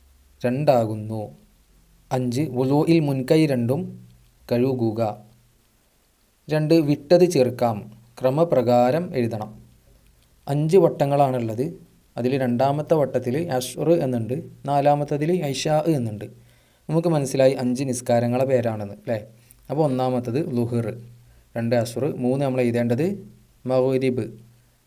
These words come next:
നാല് ഇശാ, അഞ്ച് നമ്മൾ എഴുതേണ്ടത് സുബ്ഹ്. അടുത്തത്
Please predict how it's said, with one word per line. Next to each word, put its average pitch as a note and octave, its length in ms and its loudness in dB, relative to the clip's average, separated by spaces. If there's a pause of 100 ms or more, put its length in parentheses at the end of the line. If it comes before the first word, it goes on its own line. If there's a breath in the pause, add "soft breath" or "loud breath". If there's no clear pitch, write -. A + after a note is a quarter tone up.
(100)
നാല് A#2 200 -2
ഇശാ, A#2+ 560 -2 (280)
അഞ്ച് C3+ 300 -4
നമ്മൾ B2+ 240 0
എഴുതേണ്ടത് A#2 760 -4 (300)
സുബ്ഹ്. A#2+ 600 -6 (960)
അടുത്തത് C#3 540 0